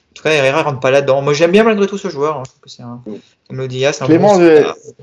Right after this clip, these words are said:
Speaker 2: <laughs> Clément, j'ai vu ta moustache frétiller quand on <laughs> je t'entendais écouter les critiques de Nico et Yacine sur ton ami Herrera. Je sais que t'aimes beaucoup ce joueur. Euh, on dirait que t'es pas trop d'accord avec, euh,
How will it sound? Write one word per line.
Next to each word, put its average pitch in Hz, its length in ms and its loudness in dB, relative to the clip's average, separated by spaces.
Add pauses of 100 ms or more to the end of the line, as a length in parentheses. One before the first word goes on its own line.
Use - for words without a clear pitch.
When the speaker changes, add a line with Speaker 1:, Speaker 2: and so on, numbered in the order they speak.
Speaker 2:
<laughs> - 680 -12 (600)
Clément, 180 300 2
j'ai 160 100 0
vu 160 140 0
ta 156 100 2
moustache 170 420 -4
frétiller 202 680 -2
quand 139 100 -20
on 135 220 -4
<laughs> - 400 -12
je - 1040 -12
t'entendais 151 340 2
écouter 175 280 4
les 156 100 4
critiques 185 420 -8
de 160 80 2
Nico 175 460 2
et 156 80 4
Yacine 165 400 -2
sur 151 260 -4
ton 160 160 -8
ami 175 280 0
Herrera. 170 420 2
Je 147 40 -10
sais - 140 -6
que 170 60 -6
t'aimes 143 180 -2
beaucoup 151 240 -8
ce 165 220 -2
joueur. 175 360 0
Euh, 139 520 2
on 139 40 -12
dirait 165 180 2
que 196 40 -8
t'es 190 80 -2
pas 202 160 0
trop 202 220 -2
d'accord 190 300 0
avec, 175 220 -4
euh, 143 380 4